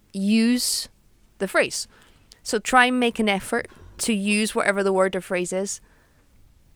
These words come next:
when you're practicing. It's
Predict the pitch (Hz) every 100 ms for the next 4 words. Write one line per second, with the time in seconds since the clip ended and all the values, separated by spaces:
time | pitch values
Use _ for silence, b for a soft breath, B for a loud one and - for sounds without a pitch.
0 | _ _ _ _ _ _ _ _ 196 208
1 | 185 180 185 196 - 170 175 - _ _
2 | _ _ _ _ _ - _ _ - 185
3 | - -